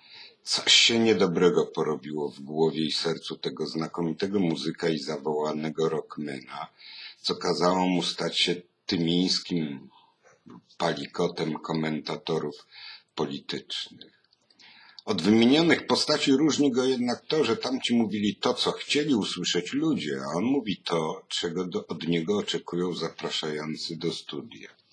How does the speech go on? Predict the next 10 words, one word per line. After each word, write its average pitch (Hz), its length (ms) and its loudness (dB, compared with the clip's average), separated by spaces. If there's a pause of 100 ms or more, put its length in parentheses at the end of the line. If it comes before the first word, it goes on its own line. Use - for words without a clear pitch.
(720)
Natomiast 98 560 6
łączy 143 380 2
go 127 120 2
z 110 100 -2
nimi 131 480 2 (180)
ignorancja, 104 920 6
miałkość 92 640 2
merytoryczna 87 1300 0
oraz 78 440 -4
demagogia. 78 920 -4